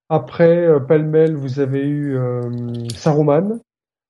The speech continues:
la trilogie Seigneur des Anneaux et après Le Hobbit. Et plus récemment, le comte Goku, dans la dernière trilogie Star Wars. Enfin bref, voilà, c'est un grand monsieur, un grand acteur. Et il nous a quittés, euh...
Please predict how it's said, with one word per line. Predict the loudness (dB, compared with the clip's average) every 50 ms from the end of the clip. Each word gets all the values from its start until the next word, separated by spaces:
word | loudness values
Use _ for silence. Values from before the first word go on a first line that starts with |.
| _
la | -12 -12
trilogie | -10 -8 -6 -4 -2 -2 -2 -2
Seigneur | -4 -2 0 2 2 4
des | 4 4 4 4
Anneaux | 4 4 4 2 0 0 -2 0
et | 2 2
après | 2 2 0 -2 -2
Le | -2 0
Hobbit. | 0 0 0 -2 -2 -4 -4 -6 -10 -10 -10 -10 _ _ _ _ _ _ -20 _ _
Et | -2 0 0 0
plus | 0 -2 2 2
récemment, | 4 4 2 0 2 0 0 0 2 0 0 0
le | -2 -2
comte | -4 -2 -2 -2 -2 -2 -4 -6
Goku, | -6 -4 -2 0 -2 -2 -2 -4 -2 -2 -2 -4 -6 _ -10 -8 -4
dans | -4 -2
la | -2 -2
dernière | 0 0 -2 -2 -2 -4 -6
trilogie | -8 -10 -6 -4 -4 -4 -6 -8
Star | -10 -8 -6 -6 -4 -2
Wars. | -2 -2 -2 -4 -6 -8 -8 -12 -14 -14 _ _ _ -8
Enfin | -6 -4
bref, | -2 -2 -2 -2
voilà, | -2 -4 -4
c'est | -4 -4 -4 -2
un | -2
grand | 0 0 0 0
monsieur, | 0 0 -2 -4 -2 -4
un | -2
grand | -2 -2 0 0
acteur. | 0 -2 -2 -8 -4 -4 -4 -4 -4 -8 _ _ _ _ _ _ _ _ _ _ -8
Et | -4 0 0 0
il | 0
nous | 0 0 0
a | 0
quittés, | -2 -2 -8 -8 -8 -8 -6 -6 -4 -4 -2 -4 -4
euh... | -6 -6